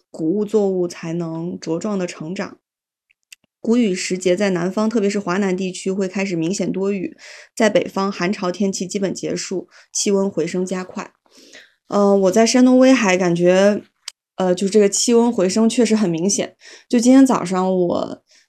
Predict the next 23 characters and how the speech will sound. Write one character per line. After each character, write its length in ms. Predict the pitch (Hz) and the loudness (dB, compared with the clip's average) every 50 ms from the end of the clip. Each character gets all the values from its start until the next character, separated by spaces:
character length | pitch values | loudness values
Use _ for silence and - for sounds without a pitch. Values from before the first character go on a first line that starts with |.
| _ _ _ _ _ - _ - 90 _ | _ _ _ _ _ -16 _ -16 -14 _
起 220 | - - - - | -6 -2 -2 -2
床 240 | 165 - 175 143 180 | 0 0 0 0 0
之 140 | 208 220 240 | 2 2 2
后 180 | 226 240 220 190 | 4 4 4 6
没 200 | 180 175 196 214 | 6 6 4 4
来 180 | 202 180 190 | 4 4 4
得 100 | 220 233 | 4 4
及 240 | 226 - 170 170 196 | 2 2 -2 -2 0
在 200 | 196 220 208 196 | 2 2 2 2
秋 240 | 196 - - 214 220 | 0 0 0 2 2
衣 80 | 220 | 4
外 100 | 220 214 | 2 2
面 140 | 196 185 180 | 2 0 2
加 180 | 175 202 208 214 | 0 0 0 2
衣 160 | 220 233 240 | 2 2 0
服， 160 | 233 - - | 0 -2 -2
我 160 | - 170 170 | 0 0 0
就 160 | 165 170 190 190 | 2 0 0 0
把 220 | 190 - - - | -2 -6 -6 -2
一 120 | - 170 | -2 0
个 320 | 175 196 196 190 190 185 190 | 2 2 2 4 4 2 0
什 200 | 190 - - 175 | -2 -4 -4 -4
么， 280 | 170 175 185 190 202 | -2 -2 -2 -4 -6